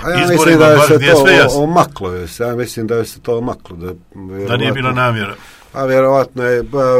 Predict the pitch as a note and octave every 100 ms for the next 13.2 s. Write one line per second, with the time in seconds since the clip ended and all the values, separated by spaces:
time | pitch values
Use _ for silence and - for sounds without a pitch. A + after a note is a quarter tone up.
0 | A#2+ A2 - A2+ C3+ C3+ A#2+ A2 A#2 G#2+
1 | A#2+ A#2+ C3+ C3+ A#2+ A2 - - - B2+
2 | - A2+ A2+ B2+ A#2 A#2 G#2+ C3+ B2+ B2+
3 | A#2 A#2 A#2 A#2+ A#2+ A2+ A#2 A#2 - -
4 | D#2+ D#2+ F#2 - G#2 G2 F#2+ A2 G2+ G#2
5 | G2+ - - - - - _ - C#3+ C#3+
6 | C#3 C#3 G#2+ G2 - G#2 G#2+ G2 - G2+
7 | G2 F2+ G2 F2 F2+ F2 - F#2 - -
8 | - - - _ F#2 F2+ G#2+ G#2 G2 F#2+
9 | G2 - G2+ G#2 G2+ G#2 G2+ F#2+ G#2 F#2
10 | G#2 G2 G#2 F#2+ G#2+ - - G#2+ F2 G#2+
11 | G2+ G#2 G2 G2+ G2 F#2+ G#2 G2 G2 F#2+
12 | F#2 F2+ G#2 F#2+ - A2 A2 F#2+ F2 G2+
13 | F#2+